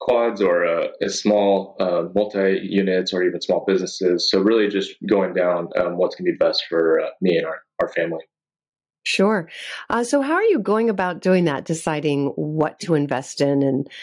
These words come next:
Speaker 2: and, and how to do that on the side if you have, you know, full-time jobs?
Speaker 1: Yeah, so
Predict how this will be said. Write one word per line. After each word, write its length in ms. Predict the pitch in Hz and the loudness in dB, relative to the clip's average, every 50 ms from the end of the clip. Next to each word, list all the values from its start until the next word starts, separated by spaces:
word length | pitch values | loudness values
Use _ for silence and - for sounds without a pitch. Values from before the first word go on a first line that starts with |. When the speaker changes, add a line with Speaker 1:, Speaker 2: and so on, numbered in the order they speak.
| - - - - - | -16 -18 -18 -8 -4
Speaker 2:
and, 300 | - 147 135 131 - - | -2 0 0 0 0 -2
and 100 | - 139 | -2 -4
how 200 | 143 131 151 160 | -4 -2 -2 -2
to 100 | 151 147 | -2 -2
do 240 | 139 143 151 156 151 | -2 0 2 2 2
that 200 | 151 143 139 143 | 2 0 0 -2
on 100 | 139 135 | -2 -2
the 80 | 143 151 | -2 -2
side 360 | - - 151 143 139 131 135 | -2 -2 -2 -2 -2 -4 -4
if 140 | 135 - 160 | -4 -2 -2
you 80 | 147 | 0
have, 240 | 139 147 135 143 - - _ _ _ _ - | 0 -2 -4 -6 -12 -20 _ _ _ _ -2
you 120 | - - | 0 0
know, 120 | - - - | 0 0 -2
full-time 500 | - - - 185 185 - - - - - | -6 -8 -10 -10 -8 -6 -6 -6 -4 -4
jobs? 420 | - - - - - - - - - _ _ _ _ _ _ _ _ _ _ _ _ _ _ _ _ _ _ _ _ _ _ _ _ _ _ _ _ _ _ _ _ | -4 -4 -6 -6 -10 -12 -18 -20 -20 _ _ _ _ _ _ _ _ _ _ _ _ _ _ _ _ _ _ _ _ _ _ _ _ _ _ _ _ _ _ _ _
Speaker 1:
Yeah, 220 | - 143 156 156 151 | 0 0 2 0 -2
so 800 | 151 - - - - - 147 147 143 143 139 - - - - | -4 -8 -10 -10 -4 0 2 4 4 6 4 4 2 0 -4